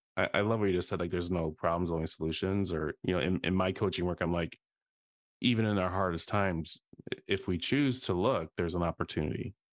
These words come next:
right? There's something, there's an opportunity, there's some gold here, there's some wisdom to lean into, or there's a,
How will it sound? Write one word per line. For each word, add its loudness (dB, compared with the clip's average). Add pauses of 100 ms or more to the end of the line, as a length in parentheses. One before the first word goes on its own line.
right? 0
There's 0
something, 2 (760)
there's 2
an 2
opportunity, 2
there's 0
some -2
gold 0
here, 2
there's 0
some 0
wisdom 0
to 2
lean 2
into, 0
or 0
there's -2
a, -2